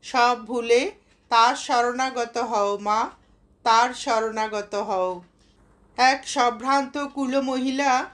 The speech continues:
কর্মবিপাকে দুষ্প্রবৃত্তি পরায়ণ হলেও পরে নিজের ভুল বুঝতে পেরে উদ্বোধনে মার ঘরের বাইরে দাঁড়িয়ে বললেন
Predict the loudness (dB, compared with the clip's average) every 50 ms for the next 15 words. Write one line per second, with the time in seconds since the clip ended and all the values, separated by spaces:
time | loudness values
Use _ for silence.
0 | _ _ _ _ _ 2 2 2 2 2 0 0 0 0 -2 -4 0 0 0 0
1 | -2 -6 -6 -6 -6 -8 -10 _ _ _ _ _ _ _ -2 -2 -2 -2 -4 -8
2 | -6 -4 -4 -2 0 -2 -2 -2 -6 _ -4 -2 -2 -2 0 2 2 4 4 4
3 | 4 2 0 0 -2 -2 -2 -2 -2 -2 -2 -2 -2 -2 -2 -4 -6 -10 _ _
4 | _ _ _ _ -2 -2 0 -2 -2 -2 -4 -4 -4 -2 0 0 0 -2 -2 -4
5 | -4 -4 -4 -4 -6 -6 -6 -6 -6 -6 -6 -4 -2 -2 -2 -2 -4 -4 -2 -2
6 | -2 -2 -4 -4 -8 _ _ _ _ _ _ -6 -6 -6 -6 -4 -4 -4 -4 -2
7 | 0 0 0 2 0 0 0 -2 -2 0 2 2 2 2 0 -2 -4 -4 -4 -4
8 | -4 -6 -8 -4 0 2 2 2 2 0 -2 -6 -6 -6 -4 -2 -2 -2 -2 -4
9 | -6 -6 -6 -6 -4 -2 -2 -2 -2 -4 -4 -4 -4 -4 -4 -6 -8